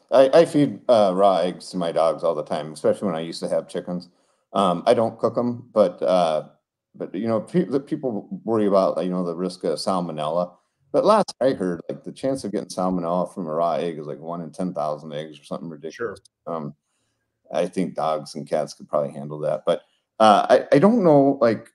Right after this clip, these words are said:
Speaker 1: uh, if it's cooking. I know that changes some of the B vitamin that can people, right, if it's raw. I,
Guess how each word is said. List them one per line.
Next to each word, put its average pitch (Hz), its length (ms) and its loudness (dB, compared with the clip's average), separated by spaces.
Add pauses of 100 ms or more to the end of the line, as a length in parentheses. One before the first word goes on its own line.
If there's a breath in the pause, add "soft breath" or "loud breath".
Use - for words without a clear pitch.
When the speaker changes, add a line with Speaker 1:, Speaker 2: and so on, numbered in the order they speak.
(120)
Speaker 1:
uh, 98 420 2
if 113 160 -8
it's 95 140 -10
cooking. - 400 0
I 143 60 4
know 175 180 4
that 135 180 0
changes 123 460 -2
some 131 140 0
of 113 60 0
the 92 60 -2
B 110 200 -8
vitamin 113 840 0
that 92 220 -6
can 85 200 -12
people, 123 400 -2
right, 113 200 4
if 107 120 -6
it's - 140 -12
raw. 101 260 4
I, 123 120 6